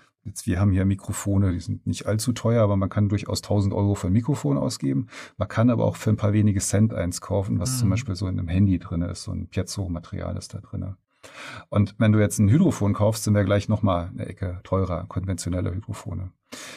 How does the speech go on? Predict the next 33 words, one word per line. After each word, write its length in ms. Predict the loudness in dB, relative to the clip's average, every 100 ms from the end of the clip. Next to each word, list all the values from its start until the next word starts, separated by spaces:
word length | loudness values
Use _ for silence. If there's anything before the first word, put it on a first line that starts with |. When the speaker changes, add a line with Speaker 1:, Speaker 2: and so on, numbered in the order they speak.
| -18
Speaker 1:
Und 260 | -4 -4 -4 -6
hier 480 | 0 2 2 -2 0
in 80 | 4
der, 260 | 4 2
an 80 | 2
der 80 | 2
Technischen 420 | 2 0 0 0
Fakultät 460 | -2 -2 0 2 2
haben 120 | 2
wir 80 | 2
eigentlich 240 | 2 0
das 340 | 0 -6 -6 -2
Gute, 380 | 2 4 4 2
dass 180 | 0
wir 220 | 2 4 4
sehr 240 | 4 6
nette 320 | 4 4 0
Kolleginnen 560 | 2 2 4 4 4 2
und 100 | 0
Kollegen 400 | 0 2 4 4
sind 260 | 4 2
und 160 | 0 -2
auch 200 | -2 0
von 140 | 0
verschiedenen 360 | 0 2 2 2
Fächern. 540 | 2 0 2 2 2 0
Wir 140 | 2
haben 80 | 4
hier 120 | 2
auch 120 | 2
Materialwissenschaftler 920 | 0 2 2 2 0 -6 -8 -12 -8
dabei. 340 | -4 -2 0 0
Speaker 2:
Mhm. 160 | -4